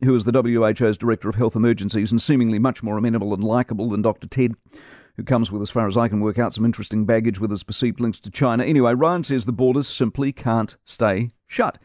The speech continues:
And this appears to be where we're stuck at. We've locked ourselves up, which isn't hard given all the water around us, and we seem content to stay locked, despite the growing frustration around the simple, cold, stark truth that we can't afford to be, and even the W H O now sees it. The university's furious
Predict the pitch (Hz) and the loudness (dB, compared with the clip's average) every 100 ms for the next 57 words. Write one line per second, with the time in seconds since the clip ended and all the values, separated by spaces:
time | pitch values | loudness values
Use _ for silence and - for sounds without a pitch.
0 | _ - 123 131 123 110 107 120 117 113 | _ -8 -6 -6 -6 -8 -6 -6 -4 -4
1 | 107 110 - 160 - 92 - _ _ _ | -4 -6 -8 -10 -8 -10 -10 _ _ _
2 | 139 123 165 - 190 147 - 120 98 85 | 0 4 2 2 0 0 0 -2 -2 -6
3 | - - _ _ _ 120 131 101 104 120 | -8 -16 _ _ _ -6 -4 -2 0 0
4 | 131 107 104 104 107 127 104 98 104 151 | 0 -2 -2 -2 0 0 0 0 0 -2
5 | - - _ 131 131 170 202 185 147 120 | -8 -20 _ 0 2 2 0 -2 -2 -4
6 | - - 214 208 117 - - _ _ _ | -4 -4 -4 -2 -4 -8 -20 _ _ _
7 | _ 123 - 214 113 147 135 123 113 135 | _ -6 -2 -2 0 0 0 -2 -2 0
8 | 117 117 117 113 104 - 131 123 160 135 | 0 0 0 0 0 -2 -2 -2 -4 0
9 | 117 127 - 120 117 - 95 123 - _ | 0 0 -2 -2 -2 -6 -6 -6 -10 _
10 | - 113 120 131 135 151 147 110 95 170 | -4 -4 0 0 0 -2 -4 -4 -4 -6
11 | - _ _ _ 127 139 127 123 127 127 | -10 _ _ _ 2 4 4 2 2 2
12 | 123 117 117 120 120 127 127 170 135 - | 2 2 2 2 4 2 2 -2 -2 0
13 | 131 185 165 160 117 104 - - 208 120 | 2 4 4 0 -2 -6 -8 -2 -2 -2
14 | - - | -6 -10